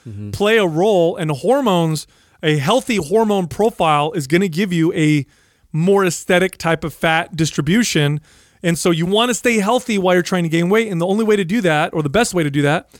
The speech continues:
Speaker 2: is you still wanna eat healthy food. You just wanna eat more of it. And you still wanna train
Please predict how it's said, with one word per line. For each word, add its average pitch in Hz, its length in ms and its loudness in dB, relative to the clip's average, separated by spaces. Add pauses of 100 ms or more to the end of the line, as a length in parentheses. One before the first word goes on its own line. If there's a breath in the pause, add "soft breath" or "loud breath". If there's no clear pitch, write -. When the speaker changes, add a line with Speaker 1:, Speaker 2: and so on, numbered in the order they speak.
(260 soft breath)
Speaker 2:
is 151 100 -4
you 156 60 -4
still 240 420 0
wanna 233 200 0
eat 220 140 0
healthy 185 360 0
food. 170 260 0
You 156 60 -8
just 170 180 -2
wanna 196 160 -2
eat 196 120 -8
more 170 360 2
of 147 80 0
it. 180 140 -2 (380 soft breath)
And 170 120 -2
you 180 60 0
still 214 320 0
wanna 226 200 0
train 160 580 0